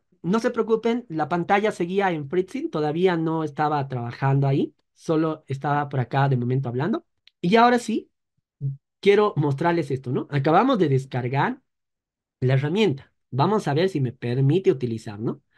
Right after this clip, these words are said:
Suscribir y asistencia. A ver, quiero Arduino Uno. Miren, acá está Arduino, circuitos digitales, Raspberry Pi, analógicos y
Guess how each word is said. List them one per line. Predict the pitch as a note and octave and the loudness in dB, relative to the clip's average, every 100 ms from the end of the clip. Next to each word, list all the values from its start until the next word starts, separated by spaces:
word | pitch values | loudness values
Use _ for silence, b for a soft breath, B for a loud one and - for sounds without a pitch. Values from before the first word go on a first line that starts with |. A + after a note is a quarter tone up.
| b b b b b | b b b b b
Suscribir | - - C3+ - C3+ C#3+ F#3 F#3+ | -10 0 0 2 4 6 8 6
y | |
asistencia. | C#3 C#3 - A#2 G2 | 2 -2 -4 -4 -2
A | B2+ | -2
ver, | C#3+ | 2
quiero | F3 F#3+ G3+ - | 2 2 0 0
Arduino | C3 C3+ E3+ F#3 | 2 4 4 4
Uno. | B2 F#2 - _ - | 0 -4 -8 _ -8
Miren, | C3 A#3 | -4 -4
acá | C3+ A#2 | -4 -6
está | - G#2+ | -10 -10
Arduino, | G#2 C3+ G#3+ G#3+ C4+ _ _ _ _ _ _ _ _ _ _ | -2 0 2 0 -2 _ _ _ _ _ _ _ _ _ _
circuitos | C3 B2 C3 C3 | -2 2 0 0
digitales, | A#2+ B2+ C3+ F3 F#3+ F3 - | -2 -4 0 4 4 4 -2
Raspberry | C#3 C3+ C3 A#2+ A#2 | -4 -2 0 -2 -6
Pi, | - F3+ F#3 A3 - _ _ _ _ _ _ _ _ _ _ | 0 2 4 0 -8 _ _ _ _ _ _ _ _ _ _
analógicos | A#2+ A#2+ A#2 C3+ F#3+ F#3+ - F#3 G3 - - | -4 -2 -2 0 -2 -4 -2 -2 -2 -8 -8
y | F3 B3 | -6 -8